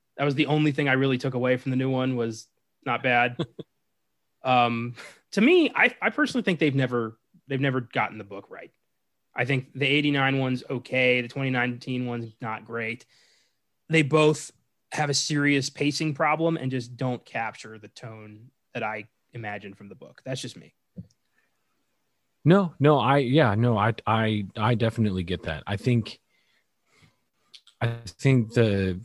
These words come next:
Speaker 2: for, for me, like, the, the problem with the original is that it doesn't, I feel like it doesn't stick with, within Lewis as much as it should.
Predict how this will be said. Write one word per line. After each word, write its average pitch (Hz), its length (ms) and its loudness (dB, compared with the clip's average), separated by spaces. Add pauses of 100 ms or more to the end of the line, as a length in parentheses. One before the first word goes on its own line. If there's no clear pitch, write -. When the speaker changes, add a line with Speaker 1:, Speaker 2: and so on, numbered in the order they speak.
(140)
Speaker 2:
for, 135 320 -6
for 117 200 0
me, 120 520 2 (120)
like, 98 160 -2
the, 101 140 -2
the - 120 -8
problem 98 440 -2
with 90 300 -4
the 78 680 -6
original 87 640 -6 (460)
is 92 300 0
that 90 200 0
it 87 160 -2 (500)
doesn't, 98 680 -2 (440)
I 117 80 0
feel 156 100 6
like 139 100 6
it 113 60 2
doesn't 101 240 2
stick - 320 -4
with, 95 400 -2 (140)
within 98 340 0
Lewis 98 320 2
as 87 280 -6
much 90 240 -4
as 87 140 -4
it - 160 -8
should. 107 400 -2